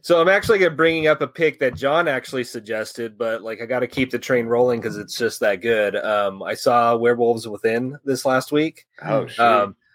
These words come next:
Speaker 1: John does not lie. It is worth watching. Um,
Speaker 2: Is it?
Speaker 1: although
Speaker 2: Okay.
Speaker 1: it's, it's hard.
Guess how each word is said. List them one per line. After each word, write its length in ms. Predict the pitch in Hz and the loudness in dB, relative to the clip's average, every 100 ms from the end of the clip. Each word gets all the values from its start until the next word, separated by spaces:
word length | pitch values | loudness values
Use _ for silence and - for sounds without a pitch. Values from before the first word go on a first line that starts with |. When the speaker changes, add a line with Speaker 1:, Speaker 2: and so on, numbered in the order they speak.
| _ 127 | _ -2
Speaker 1:
John 640 | 143 165 175 175 170 135 | 2 4 4 4 2 0
does 180 | 139 120 | -2 0
not 300 | 139 147 123 | 2 0 0
lie. 260 | 127 123 | -2 -2
It 160 | 110 120 | -2 -6
is 140 | 127 | -6
worth 240 | 120 131 123 | -2 -2 0
watching. 520 | 123 123 - 107 107 | -2 -2 -4 -12 -10
Um, 360 | 101 110 107 104 | -8 -8 -10 -8
Speaker 2:
Is 100 | 120 | -4
it? 40 | |
Speaker 1:
although 500 | 120 185 - 123 120 | 0 2 2 0 -2
Speaker 2:
Okay. 300 | 107 104 151 | -6 -6 -6
Speaker 1:
it's, 120 | 139 160 | -6 -2
it's 200 | 160 - | -4 2
hard. 220 | 208 | 0